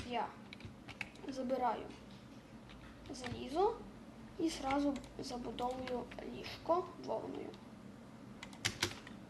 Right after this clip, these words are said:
Оп,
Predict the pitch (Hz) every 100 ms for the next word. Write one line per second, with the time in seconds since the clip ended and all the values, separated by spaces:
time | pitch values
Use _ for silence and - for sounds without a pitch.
0 | - - - - - - - - - -
1 | - - - - - - - - - -
2 | 311